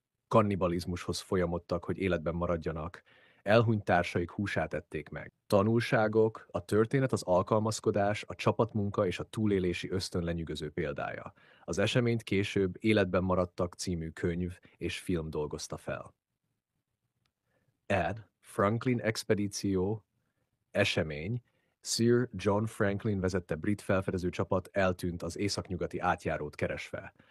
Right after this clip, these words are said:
Az expedíciót jég fogta közre az Arktisz vidékén, és az emberek évekig próbálták túlélni a dermesztő hideget és az éhezést. Kannibalizmusra utaló nyomokat találtak a feltárt maradványok között.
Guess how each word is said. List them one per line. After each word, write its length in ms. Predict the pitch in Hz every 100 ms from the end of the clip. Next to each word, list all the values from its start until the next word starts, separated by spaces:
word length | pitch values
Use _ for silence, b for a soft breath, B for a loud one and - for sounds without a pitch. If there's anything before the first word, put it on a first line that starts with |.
| b b
Az 140 | 107
expedíciót 720 | - 123 - 113 107 - 98 -
jég 220 | 107 104
fogta 280 | - - 92
közre 320 | 104 95 98
az 120 | 85
Arktisz 360 | 87 92 - -
vidékén, 640 | 104 107 110 120 117 120
és 140 | 95 -
az 100 | 110
emberek 360 | 113 110 -
évekig 420 | - 113 107 95
próbálták 600 | - 107 95 90 85 82
túlélni 480 | - 104 95 90 87
a 60 | 82
dermesztő 520 | 78 95 92 90 90
hideget 440 | 80 92 85 82
és 120 | 82 -
az 160 | -
éhezést. 640 | 95 80 78 - - - - b b b b b b
Kannibalizmusra 720 | 110 113 110 107 101 104 -
utaló 280 | 98 98 87
nyomokat 400 | 90 98 98 92
találtak 400 | 98 87 90 95
a 40 |
feltárt 460 | - 92 87 101 -
maradványok 600 | 95 85 76 76 - -
között. 480 | 87 - - -